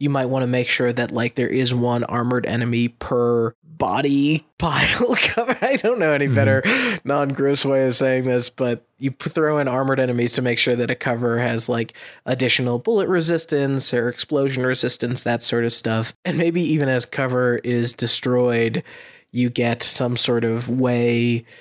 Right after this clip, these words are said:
Speaker 1: uh, overpowered melee by taking somebody's leg and just start whacking people with it. And you just balance that. So that's, like,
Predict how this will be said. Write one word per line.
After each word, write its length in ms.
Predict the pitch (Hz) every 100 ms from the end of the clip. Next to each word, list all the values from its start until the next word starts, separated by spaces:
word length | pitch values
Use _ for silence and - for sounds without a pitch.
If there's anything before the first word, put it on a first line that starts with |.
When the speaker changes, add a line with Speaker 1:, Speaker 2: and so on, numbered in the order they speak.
| - _
Speaker 1:
uh, 300 | 120 113 101 -
overpowered 920 | 131 120 120 131 113 120 113 117 113 - _ 139
melee 760 | 135 131 131 127 120 - 120
by 420 | 117 123 127 123
taking 400 | 120 - 123 120
somebody's 460 | 120 127 123 - 123
leg 420 | 120 120 117 120
and 140 | 123 -
just 180 | 120
start 300 | - - 190
whacking 420 | - 107 - - -
people 320 | 135 - -
with 180 | 127 -
it. 160 | 110
And 80 | 101
you 80 | 107
just 280 | 170 - -
balance 380 | - 123 127
that. 200 | 120 -
So 140 | - 127
that's, 260 | 123 -
like, 320 | 123 120 120